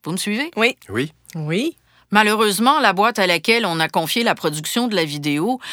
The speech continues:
Speaker 1: nous a envoyé son premier jet ce matin avec dix jours de retard. On était conscients des délais serrés, mais les gens de la boîte nous avaient dit qu'ils étaient pas inquiets de la qualité du rendu. Sauf que là, la première version est tout simplement pas représentative de ce qui avait été discuté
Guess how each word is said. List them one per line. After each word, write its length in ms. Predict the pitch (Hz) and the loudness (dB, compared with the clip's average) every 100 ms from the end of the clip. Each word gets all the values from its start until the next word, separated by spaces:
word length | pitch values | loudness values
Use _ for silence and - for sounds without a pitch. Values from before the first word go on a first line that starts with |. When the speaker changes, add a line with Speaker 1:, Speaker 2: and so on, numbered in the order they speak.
| - 190 | -6 -2
Speaker 1:
nous 180 | 196 | 0
a 60 | 214 | 2
envoyé 440 | 214 190 196 233 | 2 2 2 0
son 180 | 285 214 | 0 -2
premier 320 | 165 196 190 | 0 0 0
jet 160 | 180 226 | 0 -2
ce 120 | - | 0
matin 400 | 170 139 180 220 233 _ _ | -2 0 -2 -2 -6 _ _
avec 320 | 160 147 151 | -2 -2 -4
dix 280 | 147 185 233 | -4 -2 -2
jours 320 | 208 254 254 | 0 -2 -2
de 80 | 170 | -2
retard. 600 | 151 - 135 127 - - - _ - - - - | -4 -4 -4 -4 -12 -20 -20 _ -20 -20 -10 -2
On 120 | 190 | 0
était 220 | 196 226 | 2 2
conscients 400 | 233 180 - 254 | 2 0 2 0
des 120 | 214 | 2
délais 280 | 175 170 185 | 0 0 0
serrés, 540 | - 160 139 170 254 - - - 180 | -2 -2 -2 -4 -6 -8 -18 -8 0
mais 120 | 208 | 2
les 140 | 208 | 2
gens 200 | 214 311 | 2 0
de 60 | 262 | 2
la 120 | 185 | 2
boîte 300 | 180 285 302 | 4 4 4
nous 200 | 190 180 | 0 2
avaient 220 | 180 180 | 2 0
dit 180 | 175 285 | -2 -4
qu'ils 140 | - | -2
étaient 160 | 180 170 | 0 0
pas 140 | 220 | 0
inquiets 340 | 220 165 - 247 | -2 -2 -2 0
de 60 | |
la 100 | 190 | -2
qualité 440 | 156 175 165 156 247 | -2 -4 -2 -4 -2
du 140 | 175 | -4
rendu. 460 | 165 147 135 131 160 _ _ _ _ | -4 -4 -4 -8 -14 _ _ _ _
Sauf 260 | - 180 - | -6 -6 -4
que 100 | 135 | -4
là, 400 | 135 185 240 - _ - - - | -2 -2 -2 -6 _ -20 -12 -4
la 100 | 170 | -2
première 400 | - 190 208 220 | 0 2 2 2
version 420 | 160 - - 294 | 0 -2 -2 0
est 140 | 160 | -2
tout 80 | - | -6
simplement 600 | - 294 285 185 175 151 | -4 -4 0 0 0 -2
pas 180 | - 285 | 2 2
représentative 920 | 220 160 180 175 160 151 135 - 285 | 2 -2 -4 -4 -4 -4 -4 -2 -2
de 100 | 165 | -4
ce 100 | 156 | -4
qui 100 | 175 | 0
avait 160 | 160 214 | 2 0
été 220 | 220 240 | -2 -4
discuté 680 | 151 - - - 240 285 | -6 -8 -10 -4 -2 -2